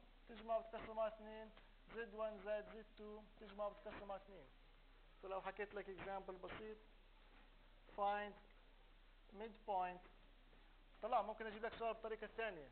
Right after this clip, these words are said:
اي اقول لك اذا علمت ان الميد بوينت هي وجواتها فاريبل، كيف تطلعه؟ نفس القصة، find pin-، midpoint between مثلًا نقطة بي واحد اثنين صفر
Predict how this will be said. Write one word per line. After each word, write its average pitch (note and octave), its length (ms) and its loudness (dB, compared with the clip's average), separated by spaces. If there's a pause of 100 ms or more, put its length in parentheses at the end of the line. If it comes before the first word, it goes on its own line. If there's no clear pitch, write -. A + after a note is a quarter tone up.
(120)
اي G#3+ 220 2 (280)
اقول A3+ 180 2
لك A3+ 180 4
اذا A3+ 440 6
علمت B3 340 2
ان B3+ 240 0
الميد A#3+ 360 -2
بوينت A3+ 300 4
هي G#3 480 -2 (520)
وجواتها F#3+ 680 0 (240)
فاريبل، F#3 500 0 (680)
كيف G#3+ 160 -2
تطلعه؟ E3 500 2 (800)
نفس A#3 220 0
القصة، F3+ 420 -4
find A3 380 2
pin-، - 420 -10
midpoint G#3+ 520 0 (360)
between G#3 440 -2 (2250)
مثلًا G3 380 2
نقطة G3+ 380 0
بي A#3 420 -6 (1040)
واحد F#3 340 6
اثنين F#3+ 380 -4
صفر G#3+ 580 0